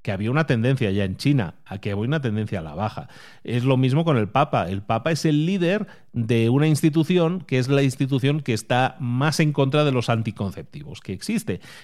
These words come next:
que es la, la Iglesia Católica. Entonces, la Iglesia Católica está a favor, eh, de que no se usen anticonceptivos de ningún tipo, no haya ningún tipo de control.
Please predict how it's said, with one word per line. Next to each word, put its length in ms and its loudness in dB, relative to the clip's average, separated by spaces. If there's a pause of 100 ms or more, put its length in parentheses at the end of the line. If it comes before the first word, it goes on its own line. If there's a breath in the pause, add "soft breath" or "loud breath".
(160 loud breath)
que 160 -12
es 120 -10
la, 300 -8
la 160 -10
Iglesia 400 -4
Católica. 460 -8
Entonces, 240 2
la 80 4
Iglesia 380 2
Católica 400 2
está 500 0
a 120 2
favor, 540 0
eh, 280 0
de 120 0
que 140 0
no 200 4
se 160 6
usen 340 2 (140)
anticonceptivos 840 0
de 80 -2
ningún 260 -4
tipo, 280 -14 (320 loud breath)
no 260 0
haya 160 0
ningún 340 2
tipo 240 0
de 120 4
control. 400 -2